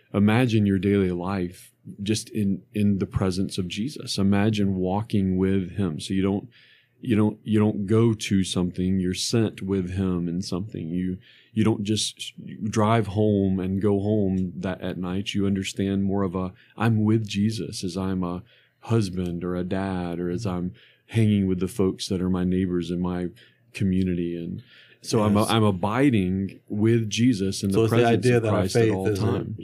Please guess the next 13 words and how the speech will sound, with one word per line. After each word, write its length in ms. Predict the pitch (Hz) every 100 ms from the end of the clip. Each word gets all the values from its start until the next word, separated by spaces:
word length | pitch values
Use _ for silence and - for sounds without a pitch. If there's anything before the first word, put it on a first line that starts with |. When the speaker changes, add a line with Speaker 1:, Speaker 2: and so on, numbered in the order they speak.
| 101
Speaker 2:
one 280 | 104 98 92
box 380 | 104 101 -
or 60 | 87
category 500 | - 107 101 104 98
of 100 | 95
our 140 | 98
life. 420 | 98 104 98 92 -
Here's 260 | 107 98
work, 380 | 104 101 98 92
here's 180 | 104 101
school, 420 | - 107 98 98
here's 220 | 95 104 -
family, 560 | 107 101 101 98 95